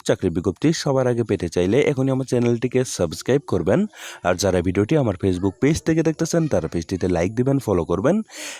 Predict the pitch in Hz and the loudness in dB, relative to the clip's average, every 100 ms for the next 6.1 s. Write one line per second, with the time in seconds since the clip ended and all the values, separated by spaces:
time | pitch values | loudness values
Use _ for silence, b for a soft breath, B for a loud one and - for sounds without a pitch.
0 | - 98 95 107 117 175 170 156 143 156 | -2 0 2 0 2 2 2 2 0 0
1 | 214 - - - 104 92 90 80 73 76 | 0 -2 -4 2 2 2 0 -2 -2 -2
2 | 67 - B B - 180 175 127 92 87 | -4 -10 B B 0 4 4 4 2 2
3 | 131 165 156 - 113 98 117 - 160 156 | 0 0 0 0 0 0 0 2 0 2
4 | 175 170 170 - 107 90 92 90 147 156 | 2 2 2 0 -2 2 0 2 0 0
5 | 156 151 147 139 131 110 98 87 90 - | 0 2 0 0 0 0 0 0 -2 0